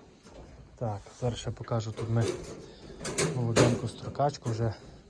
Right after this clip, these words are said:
спарували. Так.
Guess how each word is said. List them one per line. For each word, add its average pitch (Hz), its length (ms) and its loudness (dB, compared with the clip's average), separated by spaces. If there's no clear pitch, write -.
спарували. 113 920 2
Так. - 640 -4